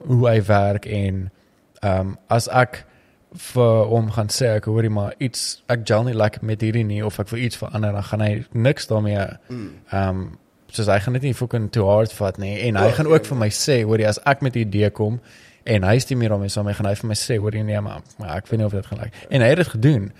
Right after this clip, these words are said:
Speaker 1: wat ek so dankbaar voor is, want ek meen, hy is obviously kyk hy na met 'n ander
Speaker 2: Ja,
Speaker 1: oogpunt,
Speaker 2: ja, ja.
Speaker 1: soos 'n designer oogpunt. En, ehm, ja, dit was vir my lekker geweest, ehm, eh, om hierdie hele, eh,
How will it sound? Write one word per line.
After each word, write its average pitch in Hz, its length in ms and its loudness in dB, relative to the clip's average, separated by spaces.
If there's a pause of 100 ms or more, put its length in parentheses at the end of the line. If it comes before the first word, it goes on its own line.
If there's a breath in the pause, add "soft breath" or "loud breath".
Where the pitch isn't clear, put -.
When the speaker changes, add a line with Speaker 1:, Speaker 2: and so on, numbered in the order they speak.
(200 loud breath)
Speaker 1:
wat 120 140 4
ek 123 80 2
so 165 160 2
dankbaar 131 420 4
voor 110 220 -2
is, 127 220 2
want 104 140 -4
ek - 80 -6
meen, 110 140 -2
hy 110 120 0
is 127 160 -2
obviously 139 380 0
kyk 127 220 2
hy 123 60 0
na 117 320 2
met 110 180 -2
'n - 40 0
ander 120 480 2 (240 soft breath)
Speaker 2:
Ja, 151 120 2
Speaker 1:
oogpunt, 127 180 2
Speaker 2:
ja, 110 120 2
ja. 107 60 -2
Speaker 1:
soos 107 180 -6
'n 107 80 0
designer 113 420 0
oogpunt. 87 360 -8 (580 loud breath)
En, 101 220 -4
ehm, 101 320 -4 (160)
ja, 147 100 0
dit - 20 -4
was 117 160 -4
vir 143 80 -8
my 127 60 -4
lekker 123 220 -2
geweest, 104 460 -8
ehm, 98 280 -4 (460)
eh, 120 100 -6 (180)
om 113 140 -4
hierdie 110 220 -4
hele, 110 420 0 (540 soft breath)
eh, 101 220 -4